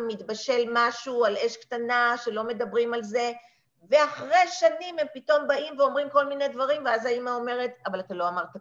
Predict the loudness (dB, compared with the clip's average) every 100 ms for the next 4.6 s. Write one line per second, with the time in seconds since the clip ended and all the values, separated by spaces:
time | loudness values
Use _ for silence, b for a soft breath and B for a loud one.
0 | -12 -10 -10 -12 _ _ -12 -6 -4 -4
1 | -2 -2 -2 -8 -10 -10 -14 b b b
2 | b _ -10 -10 _ -20 _ -4 -4 0
3 | 0 0 -6 2 4 4 0 -4 b b
4 | _ -6 -6 -6 2 4